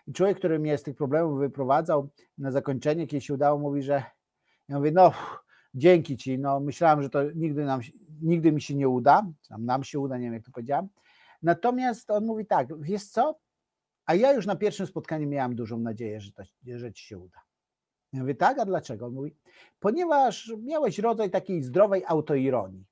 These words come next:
I to jest zawsze szansa, że człowiekowi się uda. Jeżeli człowiek się tak całkowicie nie zasocjuje, czyli nie z, połączy ze swoim problemem, że ten problem staje się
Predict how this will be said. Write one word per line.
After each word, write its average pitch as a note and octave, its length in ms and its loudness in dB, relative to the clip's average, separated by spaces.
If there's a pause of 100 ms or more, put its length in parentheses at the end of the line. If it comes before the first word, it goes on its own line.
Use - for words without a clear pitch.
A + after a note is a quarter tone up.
(1200)
I B3+ 180 -4
to E4+ 180 0
jest G3+ 200 2
zawsze F#3 380 0
szansa, F3 320 0
że C3+ 80 -4
człowiekowi D3 800 -2
się D3 160 -2
uda. B2+ 220 -2
Jeżeli D3 220 0
człowiek A3+ 240 -2
się G3 140 -6
tak F3+ 180 -2
całkowicie F#3 480 0
nie D#3 140 -2
zasocjuje, D#3+ 880 0
czyli C3+ 300 -6 (320)
nie D3+ 220 4
z, A#2 140 -6
połączy G3 500 6
ze F3+ 100 4
swoim G3+ 320 -2
problemem, F3+ 480 4
że D#3+ 60 -2
ten D3 160 0
problem G3+ 480 4 (400)
staje E3+ 540 6
się C#3+ 640 6